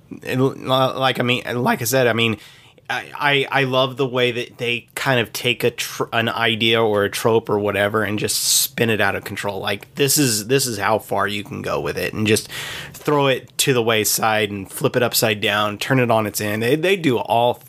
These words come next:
kinds of things with whatever they want. So having a double meaning right there, I'm completely fine with it. It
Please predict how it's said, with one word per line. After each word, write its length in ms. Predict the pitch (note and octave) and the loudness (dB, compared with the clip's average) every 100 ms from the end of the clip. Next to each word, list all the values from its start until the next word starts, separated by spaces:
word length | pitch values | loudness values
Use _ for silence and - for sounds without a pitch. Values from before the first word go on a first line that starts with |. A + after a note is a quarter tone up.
| - | -12
kinds 340 | - A2+ A2+ | -4 -2 -2
of 120 | G2 - | -4 -6
things 280 | - G2+ | -6 -6
with 140 | G#2 G#2 | -8 -6
whatever 320 | A2 A#2 G#2+ | 0 2 2
they 120 | G2+ | 0
want. 380 | G2+ A#2+ A2 - | 0 0 -2 -2
So 240 | - C3 B2+ - - - | 0 0 -2 -10 -20 -20
having 280 | - E3 F3 | 0 2 4
a 60 | C#3+ | 2
double 340 | C3 C#3 C3 | 2 2 2
meaning 420 | A2 A#2 C3 A2+ | 2 2 2 0
right 260 | G#2 G#2 G#2 | 0 -2 -2
there, 300 | A2 A2+ A2 - - - _ - | -4 -4 -4 -12 -20 -20 _ 0
I'm 180 | A#2+ D#3+ | 2 2
completely 480 | - - B2 F#2+ G#2 | 0 0 2 2 0
fine 360 | - A2 A#2+ | 2 2 4
with 100 | G2+ | 2
it. 80 | |
It 60 | G2+ | 0